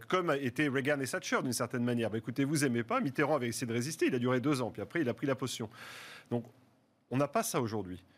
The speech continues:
Les Chinois nous proposent un mode d'emploi qui est pas forcément celui auquel on veut adhérer. Les Américains, bah, ils disent America First, qui par construction n'est pas un modèle universel. Les Britanniques, qui auraient pu s'allier avec les Américains, Brexit, c'est pas non plus un modèle universel.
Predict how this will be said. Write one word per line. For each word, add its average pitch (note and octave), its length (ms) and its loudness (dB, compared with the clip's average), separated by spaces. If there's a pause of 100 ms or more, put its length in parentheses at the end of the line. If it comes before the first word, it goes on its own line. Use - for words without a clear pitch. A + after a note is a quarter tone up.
(220)
Les B2 100 2
Chinois C#3 280 2
nous B2+ 80 2
proposent A#2 300 0
un A#2+ 40 2
mode A#2 140 0
d'emploi A2 280 -2
qui - 100 -8
est - 20 -8
pas A#2+ 140 -4
forcément B2 400 -2
celui A2 220 -6
auquel G#2 180 -6
on G2 60 -4
veut G2 100 -4
adhérer. D3+ 360 -4 (380)
Les B2 220 2
Américains, D3 600 2 (220)
bah, F#2 100 -6
ils G2 60 -4
disent A#2 140 -2
America B2 400 2
First, - 340 -4
qui - 80 -10
par - 180 -4
construction B2 440 -4
n'est G#2 60 -2
pas A2+ 100 -4
un G#2+ 60 0
modèle G#2+ 220 0
universel. C#3+ 460 -2
Les C3 100 0
Britanniques, C3+ 680 0
qui - 80 -8
auraient G2 100 -4
pu B2+ 140 -4
s'allier C3 160 0
avec A2+ 80 -2
les A2+ 100 0
Américains, A#2 400 0
Brexit, B2+ 460 -2
c'est G2+ 100 -4
pas A#2+ 120 -2
non A#2 100 -2
plus A#2+ 140 -6
un - 20 -2
modèle A2 220 0
universel. B2 420 -2